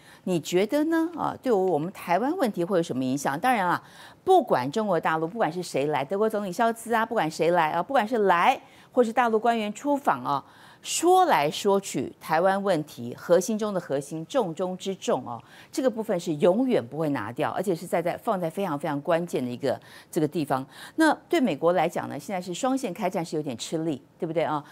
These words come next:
又要应付俄罗斯、乌克兰，现在又有台海危机、中国大陆，所以我们看到布林肯他也先去中东啦，啊，他来这个大陆之前也先去中东，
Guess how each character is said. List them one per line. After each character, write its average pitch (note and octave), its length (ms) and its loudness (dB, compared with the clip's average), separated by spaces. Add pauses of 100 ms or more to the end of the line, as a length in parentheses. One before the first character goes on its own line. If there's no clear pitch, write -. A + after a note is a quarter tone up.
(220)
又 B3 160 8
要 A3 160 6
应 A3+ 180 0
付 G3 140 -2
俄 E3 160 4
罗 F3 140 4
斯、 F#3 200 -2
乌 F3+ 140 -2
克 F#3 240 -2
兰， B2+ 180 -2 (140)
现 G#3 100 -6
在 - 20 -2
又 A#3 140 2
有 F3 100 4
台 D#3+ 300 -2
海 E3+ 160 0
危 C#3+ 140 2
机、 E3 100 0
中 G3 220 -2
国 D3 120 2
大 D3+ 220 2
陆， C#3 100 0 (300)
所 - 80 -6
以 E4 40 2
我 D4 40 6
们 C4 80 2
看 D4+ 80 2
到 C#4 80 4
布 A3 160 -2
林 B3 100 0
肯 A3 120 -2
他 G#3+ 140 -4
也 F3 40 0
先 G3 160 -8
去 G3 100 -6
中 F#3 220 -4
东 F#3 180 -2
啦， F#3 300 -4
啊， D3+ 80 -6
他 A3 200 -6
来 F3 220 2
这 F3+ 140 -6
个 E3+ 160 2
大 G3 180 0
陆 F3+ 120 -2
之 F#3 160 -10
前 F3+ 100 -2
也 C#3+ 100 -2
先 F#3 220 -8
去 F#3 80 -6
中 E3 240 -2
东， E3+ 180 0